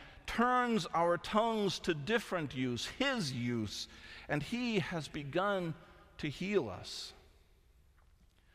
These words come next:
The evil power of our words is common human experience, but our Creator has done something new and surprising and unheard of. His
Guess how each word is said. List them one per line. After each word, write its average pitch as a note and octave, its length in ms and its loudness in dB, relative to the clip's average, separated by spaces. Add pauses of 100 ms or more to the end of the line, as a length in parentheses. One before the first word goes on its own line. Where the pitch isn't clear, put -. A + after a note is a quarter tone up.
(400)
The D#3 180 0
evil G#3 360 4
power F3+ 520 4
of D#3 140 6
our F3+ 300 6
words F3+ 600 2
is D3+ 220 2
common F3+ 680 2 (260)
human F3+ 440 2
experience, E3+ 640 0
but D#3+ 260 4
our F#3 220 8
Creator F#3 840 4
has D3+ 280 2
done E3+ 280 4
something C#3+ 600 2
new F#3 480 4 (400)
and C#3 220 2
surprising B2 1040 2 (540)
and B2+ 200 2
unheard B2 640 0
of. F2+ 240 -2 (1120)
His F#3+ 600 4